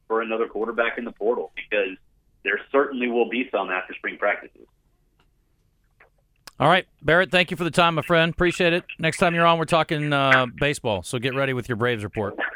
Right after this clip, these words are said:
Speaker 1: I'm, I'm in it. I have baseball takes always, uh, especially Braves.
Speaker 2: And you have season tickets, right?
Speaker 1: I do have season tickets,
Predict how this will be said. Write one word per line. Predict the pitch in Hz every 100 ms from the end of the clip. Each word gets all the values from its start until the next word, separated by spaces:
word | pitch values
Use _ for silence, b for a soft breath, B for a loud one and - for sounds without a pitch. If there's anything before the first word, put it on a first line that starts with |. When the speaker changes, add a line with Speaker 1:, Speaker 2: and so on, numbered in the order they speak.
| - _ - - -
Speaker 1:
I'm, | 98 120 127 127 117
I'm | 135 139
in | 143
it. | 110
I | 101 123 127
have |
baseball | 127 127 - 127 -
takes | 135 127
always, | 123 117 80 78
uh, | 95 -
especially | - 170 - 214
Braves. | 139 151 - _ _ _ _ 82 78 _ _ _ _ _ 120
Speaker 2:
And |
you | 143 151
have | -
season | 175 147
tickets, | 131 202 120
right? | 110 139 - _ _ _ _ _ _ -
Speaker 1:
I | 104
do | 131 165
have | - -
season | 117 95 92
tickets, | 98 -